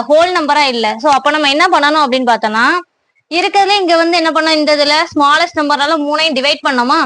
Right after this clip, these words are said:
இங்கே வந்துட்டு இருக்கிறதுல ஸ்மாலஸ்ட் நம்பர்னால மல்டிப்ளை பண்ணணும். அதாவது இதுக்குள்ள இருக்கிற நம்பர்னால கிடையாது, சும்மா காமனா. ஓகேவா? So அப்போ ஒன்னால மல்டிப்ளை பண்ணா இதே தான். அப்போ அதுக்கு அடுத்த நம்பர் வந்து டூவால மல்டிப்ளை பண்ணலாம்.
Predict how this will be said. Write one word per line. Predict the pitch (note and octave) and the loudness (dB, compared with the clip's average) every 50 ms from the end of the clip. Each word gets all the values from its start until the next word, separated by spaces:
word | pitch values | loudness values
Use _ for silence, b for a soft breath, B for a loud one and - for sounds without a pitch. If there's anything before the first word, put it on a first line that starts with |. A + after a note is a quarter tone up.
| A3+ - - | -4 -6 -6
இங்கே | B3+ C#4+ D#4+ D#4 F#4 F#4 | -4 -2 0 0 0 0
வந்துட்டு | E4+ D#4 C#4+ B3 A#3 C#4+ E4 F#4+ G4 F#4 _ _ _ _ - | 0 0 0 0 0 0 0 0 -2 -6 _ _ _ _ -4
இருக்கிறதுல | D4+ E4+ F4+ F#4 F4+ F4 F#4+ F#4+ | -2 -2 0 0 0 0 0 -2
ஸ்மாலஸ்ட் | F#4 - D4+ C#4+ C#4+ D#4 E4+ F#4 F4+ - E4 D#4 C#4 | -2 0 0 2 2 2 2 0 -2 -2 -2 -2 0
நம்பர்னால | C4 C4 D4 E4 E4 G4 F#4+ F4+ E4+ D4 C4+ B3+ B3 C4 D4+ F#4 F#4+ | -2 -2 -2 0 0 2 0 0 0 0 0 0 0 0 0 0 0
மல்டிப்ளை | D#4+ C4+ C4 C#4+ C4+ - E4 C#4+ D#4+ D#4 | 0 0 -2 0 0 -2 -2 0 0 -2
பண்ணணும். | B3+ B3 A#3+ A3 G3+ A3 - _ | -2 -4 -6 -8 -10 -12 -12 _
அதாவது | - C4 C#4 D4 E4+ F4 | -4 0 0 2 2 2
இதுக்குள்ள | D4+ D#4 E4+ F4 - F#4+ F#4 F#4+ G4 | 0 0 0 -2 0 0 2 2 2
இருக்கிற | F#4 E4+ E4 D#4+ D4+ C#4+ | 0 0 0 -2 -2 -2
நம்பர்னால | C#4+ C4+ C4 C4+ C4 C4+ C4 C4+ C4 | -2 -2 -2 -2 0 0 0 -2 -2
கிடையாது, | B3 B3 A#3+ A#3 A3+ A3+ A#3 C4+ E4+ F#4 F4+ _ _ _ _ _ _ | -2 -2 0 0 0 -2 -2 -2 -2 -4 -4 _ _ _ _ _ _
சும்மா | E4+ F#4 F4+ | -2 -2 0
காமனா. | - D#4+ C#4+ C#4+ D4+ D4+ C4+ A#3+ G#3+ A#3+ - _ _ _ _ - | 2 2 2 2 2 2 0 0 -2 -4 -8 _ _ _ _ -16
ஓகேவா? | C4 B3 C4+ C4+ D4 E4 E4+ | -8 -6 -4 -2 0 0 0
So | D#4+ - E4+ | 0 0 0
அப்போ | D#4 B3+ D#4+ D#4 D4 | 0 2 2 2 2
ஒன்னால | C4+ C#4+ D4 E4 F4 F4+ F#4 F#4+ | 2 2 0 0 0 0 0 0
மல்டிப்ளை | F4 D#4 C#4+ D#4 B3+ D#4 D#4 | 0 0 0 0 0 -2 -2
பண்ணா | C4+ C#4 C#4 C#4+ D#4 | 0 0 0 0 0
இதே | D4+ C#4 B3+ B3 | 0 0 0 0
தான். | A#3+ B3 C4+ D#4 E4 - | 0 0 0 -2 -2 -2
அப்போ | C4 C4 A3+ D4+ D#4 D4+ C#4 | -4 -4 0 0 2 2 2
அதுக்கு | B3 B3+ B3 C#4+ - C#4 | 2 0 0 0 0 0
அடுத்த | C#4 D4 D#4+ - G4 | 0 -2 -2 0 -2
நம்பர் | F#4+ F4 D#4+ D#4 D4 | 0 0 0 -2 0
வந்து | C#4 C#4 D4+ E4 - | 0 0 0 0 0
டூவால | - F4 F4 F4+ F4 E4 E4 F4 | 2 2 4 4 4 4 2 2
மல்டிப்ளை | E4+ D4+ C#4 C4+ C#4+ B3+ C#4+ C#4 | 0 -2 -2 -2 -2 -2 -2 -4
பண்ணலாம். | A#3 A#3 A3 G#3+ G3+ G3 | -4 -4 -6 -8 -10 -10